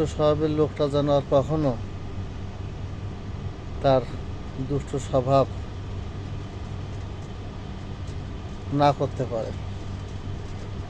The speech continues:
মানুষের ক্ষতি করতে না পারে, সে যেন ভালো হয়ে যায়। এর জন্য যে তদবিরটা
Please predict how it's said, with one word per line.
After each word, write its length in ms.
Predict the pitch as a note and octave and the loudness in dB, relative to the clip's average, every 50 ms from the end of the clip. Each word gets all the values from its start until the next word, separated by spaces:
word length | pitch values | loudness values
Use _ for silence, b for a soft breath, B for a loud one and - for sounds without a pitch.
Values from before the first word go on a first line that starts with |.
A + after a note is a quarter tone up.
| - - - - C#3 | -8 -8 -2 2 4
মানুষের 340 | C#3 C#3+ D3 C#3 - D3 C#3 - | 4 4 4 2 0 -4 -4 -2
ক্ষতি 240 | - - D#3+ C#3 C#3 | 0 0 0 2 2
করতে 280 | C3 D3+ C#3 - - D3 C3 C3 | 0 0 0 2 2 2 2 4
না 80 | B2 A#2+ A2 | 2 2 2
পারে, 200 | B2 A#2 G#2+ - - - - - - - - - - - - - - - | 0 -2 -2 -2 -4 -6 -6 -6 -6 -4 -4 -6 -6 -6 -8 -6 -6 -6
সে 140 | - - D3 C#3+ C3+ | 0 2 2 4 4
যেন 160 | C#3+ C#3 C#3+ C#3 B2+ A#2+ | 4 4 4 4 2 2
ভালো 200 | A#2+ C#3 D3 D3+ C#3+ C#3 | 2 4 6 6 6 8
হয়ে 180 | C#3 C3 B2 A#2 A2+ | 8 6 6 4 2
যায়। 160 | A2+ G#2+ A2 - - - - - - - - - - - - - F#2 G2 G2 G2 - - - - - - - - - - - - - - - D3 C#3+ | -2 -4 -6 -6 -6 -6 -6 -4 -6 -6 -6 -6 -6 -6 -6 -6 -6 -6 -6 -6 -6 -6 -6 -8 -8 -8 -8 -8 -8 -8 -6 -6 -6 -4 0 0 2
এর 80 | C#3 C#3 C#3+ | 2 2 4
জন্য 180 | D#3+ D#3 D#3 D3+ C#3+ - | 4 4 4 4 2 2
যে 80 | C#3+ D3+ C#3 - | 0 0 0 2
তদবিরটা 480 | - D3+ C#3 C3+ - C#3+ C3+ - D#3+ | 2 2 2 4 2 0 0 2 0